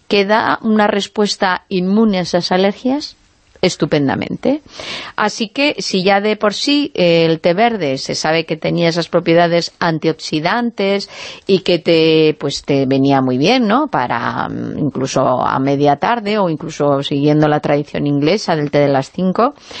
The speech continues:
pues ahora dicen que, además, que, que también te puede ayudar, incluso, según comentan, a regular peso, porque, mm, hace como...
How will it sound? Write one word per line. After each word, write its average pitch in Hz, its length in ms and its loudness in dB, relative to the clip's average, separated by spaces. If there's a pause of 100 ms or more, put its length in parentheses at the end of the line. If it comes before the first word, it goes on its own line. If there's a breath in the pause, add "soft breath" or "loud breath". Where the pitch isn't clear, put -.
(320 loud breath)
pues 180 300 0
ahora 220 640 2
dicen 190 480 -2
que, 151 640 4
además, 170 460 0
que, 151 400 2
que 156 80 -2
también 160 240 -2
te 175 80 0
puede 170 160 2
ayudar, 165 480 0
incluso, 170 800 -2
según 156 340 0
comentan, 175 580 -2 (500 loud breath)
a 185 120 0
regular 165 640 -2
peso, 294 480 -2
porque, 160 720 2
mm, 165 320 0 (100)
hace 170 280 -2
como... 170 640 2